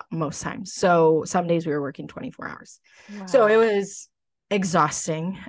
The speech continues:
Speaker 1: Um, and it was really hard to, like, come inside for my, like, ten minute break and make a real meal. Uh, so I, like, really struggled with my weight 'cause here I am, like, a year out of pageants, um, like, trying to figure out my weight.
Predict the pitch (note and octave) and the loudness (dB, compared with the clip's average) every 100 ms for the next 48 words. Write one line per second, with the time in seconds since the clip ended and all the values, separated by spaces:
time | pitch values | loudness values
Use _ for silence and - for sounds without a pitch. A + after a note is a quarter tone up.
0 | - F3+ E3 D#3+ - G#3 G3+ G#3 A3 A3 | -2 0 0 -2 0 0 0 2 2 4
1 | G#3+ F#3+ G3 E3+ - _ _ _ _ _ | 2 0 0 0 -2 _ _ _ _ _
2 | - G3 F3+ F3+ F#3+ E3 - E3+ D3+ E3 | -6 -2 -2 -2 0 0 -2 -4 -2 -4
3 | E3 - E3+ D#3+ D#3+ D3+ D3+ F#3 E3 D3+ | -6 -6 -6 -6 -6 -4 -4 -4 -6 -10
4 | D#3+ D#3 D3 D#3+ D3+ C#3 D3 C3 G#3 - | -10 -10 -8 -6 -6 -6 -8 -8 -8 -10
5 | _ - - - - - G3+ F3+ D3+ - | _ -20 -20 -20 -4 2 4 4 0 -2
6 | - G#3 A3 A3 G3+ G#3+ A3 G#3+ F#3+ F#3+ | 0 2 4 2 2 2 2 2 0 0
7 | F#3 F#3 A3+ - - F3 - - A3 G3 | -2 -2 -2 -2 -6 -12 -12 -6 -2 -2
8 | F#3+ F3 E3+ D#3+ F3 D#3+ E3 D3 D#3+ - | -2 -4 -4 -6 -6 -6 -4 -4 -6 -2
9 | C4+ A#3 A#3+ A3+ G#3+ - - _ F3 E3 | -2 0 0 -2 -8 -14 -16 _ -12 -10
10 | C#3+ C3+ B2+ A#2+ - _ - - G3 F#3 | -8 -8 -6 -8 -12 _ -14 -2 2 4
11 | F#3 F#3 F#3 F3+ F3 E3 D#3 E3+ A#3+ A#3 | 2 0 0 -2 0 0 -2 0 2 4
12 | G#3+ G#3+ | 2 -4